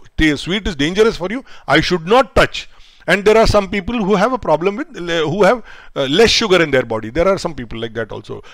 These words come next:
For them, a couple of sweets, four sweets is perfectly fine. So this is what we need to understand intelligently.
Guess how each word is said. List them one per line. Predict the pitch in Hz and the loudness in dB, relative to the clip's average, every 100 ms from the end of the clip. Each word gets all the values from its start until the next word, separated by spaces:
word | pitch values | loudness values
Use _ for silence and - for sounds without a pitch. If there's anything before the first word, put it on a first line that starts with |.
| - | -10
For | - 220 | 2 2
them, | 226 262 196 | 4 0 0
a | |
couple | 196 196 196 | 0 2 4
of | 214 | 2
sweets, | - 190 196 | 2 -6 -6
four | - 175 | -2 -2
sweets | 160 190 214 | 0 -6 -8
is | - - | -8 -2
perfectly | 196 175 226 226 | -2 0 -2 -4
fine. | 147 127 98 - - - | -4 -8 -10 -20 -20 -10
So | - 233 | -4 -4
this | 127 185 294 - - | -2 0 0 0 -4
is | 226 190 | -4 -2
what | 151 175 220 240 | -2 2 4 2
we | 196 196 | -2 -6
need | 196 190 | -6 -4
to | 180 | -2
understand | 156 160 - 196 151 | -2 -4 -2 -2 -4
intelligently. | 147 202 175 135 120 143 226 | -2 0 0 -4 -10 -6 -6